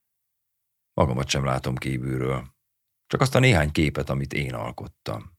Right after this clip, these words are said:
és amihez ragaszkodom, az életem győztese vagyok. Máskor áldozata. Mindig van mentség és kibúvó. Persze, ezekre semmi szükség.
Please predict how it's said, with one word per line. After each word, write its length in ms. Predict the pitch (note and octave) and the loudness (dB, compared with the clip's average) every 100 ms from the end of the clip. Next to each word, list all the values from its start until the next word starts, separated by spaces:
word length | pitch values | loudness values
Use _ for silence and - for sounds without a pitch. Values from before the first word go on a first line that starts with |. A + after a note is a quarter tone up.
| - | -4
és 200 | E2+ E2 | -2 0
amihez 280 | D#2+ D#2 | 2 2
ragaszkodom, 800 | D#2+ E2+ D2+ - - - - F2+ | 4 4 2 0 -4 -6 -8 -12
az 180 | - - - | -14 -12 -2
életem 440 | E2+ D2 C2+ A#1 | 0 0 -2 -6
győztese 500 | A#1+ A#1+ - - - | -6 -4 -4 -2 -2
vagyok. 460 | G1+ - - - _ _ _ _ _ - | -4 -10 -12 -16 _ _ _ _ _ 0
Máskor 400 | F2 D2+ D#2+ - | 2 2 0 0
áldozata. 840 | D2 B1+ A#1+ - - - - - _ _ _ _ _ _ _ _ _ _ _ - | 0 0 -6 -10 -12 -12 -12 -14 _ _ _ _ _ _ _ _ _ _ _ -2
Mindig 240 | G#2 F2 | 2 2
van 160 | D2 D2+ | 2 2
mentség 460 | D2 D2 - C#2+ C#2 | 2 0 0 0 0
és 180 | C2 | -2
kibúvó. 800 | - C2 B1 A#1+ B1 - - - _ _ _ _ _ _ _ | -2 -4 -6 -8 -8 -10 -10 -16 _ _ _ _ _ _ _
Persze, 380 | - - - A#1 | -8 -2 -2 0
ezekre 420 | B1+ C2+ C2+ D#2 | -2 -4 -2 0
semmi 300 | D2+ D#2 C#2 | 2 0 0
szükség. 600 | - A1 - - - - | -2 -2 -2 -2 -6 -12